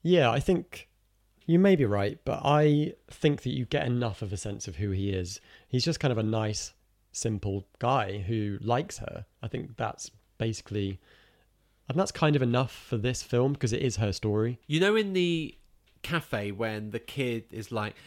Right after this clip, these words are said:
Speaker 2: "Mum, can I have a cheeseburger without the cheese and the bread?" Do you know who the waitress was?
Speaker 1: Go on then, tell me.
Speaker 2: That's Erin Brockovich.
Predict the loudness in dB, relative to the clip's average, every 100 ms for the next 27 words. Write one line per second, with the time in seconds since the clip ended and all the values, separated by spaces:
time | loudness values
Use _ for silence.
0 | -20 _ _ -4 -2 -2 -2 -2 -2 -4
1 | -4 -4 -2 -2 0 -2 -4 -4 -6 -4
2 | -2 0 -2 -2 -2 0 0 0 -4 -10
3 | -2 2 4 4 4 2 0 -6 -4 -4
4 | -6 -10 -4 -2 -2 -4 -6 -6 -6 -6
5 | -2 0 0 -2 -2 -4 -6 -12